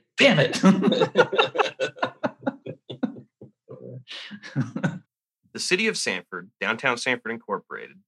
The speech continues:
Speaker 2: and Visit Sanford are pleased to announce One Picnic, One Depot, a community picnic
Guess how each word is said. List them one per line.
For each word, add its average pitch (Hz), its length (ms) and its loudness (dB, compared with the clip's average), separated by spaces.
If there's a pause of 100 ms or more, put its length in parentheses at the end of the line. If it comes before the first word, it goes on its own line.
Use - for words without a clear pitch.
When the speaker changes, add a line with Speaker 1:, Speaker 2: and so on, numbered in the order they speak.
Speaker 2:
and 87 140 -14
Visit 120 300 -6
Sanford 78 460 -14
are - 180 -16
pleased 123 240 -4
to 110 100 -6
announce 87 380 -8
One 139 180 -6
Picnic, 117 400 -6
One 107 220 -10
Depot, - 520 -14 (200)
a - 60 -20
community 127 380 -4
picnic 95 420 -8